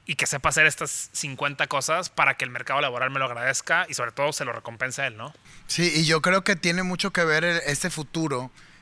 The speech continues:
Speaker 2: eh, justamente con esto. Vamos viendo que ahora surgen em-, eh, escuelas, universidades, específicamente, que, que ahorita platicábamos, eh,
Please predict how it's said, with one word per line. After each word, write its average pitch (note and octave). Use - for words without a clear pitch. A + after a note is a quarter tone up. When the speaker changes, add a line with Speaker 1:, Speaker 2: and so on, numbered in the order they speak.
Speaker 2:
eh, B2+
justamente D#3
con D3
esto. C#3+
Vamos D3
viendo D#3
que D3+
ahora D3+
surgen E3
em-, C#3
eh, C3+
escuelas, E3+
universidades, C#3+
específicamente, A3
que, D3
que D3+
ahorita C#3
platicábamos, D3+
eh, B2